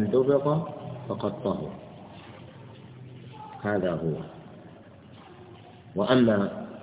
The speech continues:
فضلات الحيوانات فإن كانت مما ليس له مقر كالدمع، الدمع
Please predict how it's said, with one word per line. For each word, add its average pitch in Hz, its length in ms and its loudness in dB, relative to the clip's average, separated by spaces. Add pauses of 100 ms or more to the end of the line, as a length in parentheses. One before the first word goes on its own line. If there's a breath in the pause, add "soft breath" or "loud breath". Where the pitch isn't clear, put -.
(560)
فضلات 107 600 8
الحيوانات 95 760 2 (1900)
فإن 117 260 4
كانت 131 440 8 (1500)
مما 127 380 10
ليس 127 280 8
له 120 340 6
مقر 110 520 4 (420)
كالدمع، 101 540 6 (1500)
الدمع 131 580 6